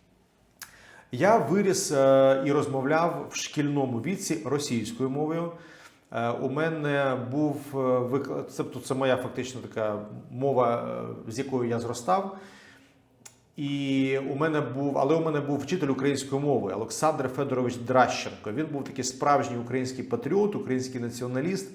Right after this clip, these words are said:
І він, я думаю, що великою мірою заклав в мені, російськомовному українцеві,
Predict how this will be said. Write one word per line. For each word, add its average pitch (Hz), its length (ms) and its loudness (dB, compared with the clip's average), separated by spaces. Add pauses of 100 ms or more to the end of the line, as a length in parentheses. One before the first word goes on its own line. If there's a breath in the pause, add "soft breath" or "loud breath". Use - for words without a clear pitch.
(520 loud breath)
І 120 120 0
він, 175 200 0
я 151 100 6
думаю, 143 340 0
що 123 200 -4
великою 135 480 2
мірою 147 400 0
заклав 147 760 0 (300 loud breath)
в 113 180 -10
мені, 139 520 2
російськомовному 120 1160 -2
українцеві, 123 1040 -4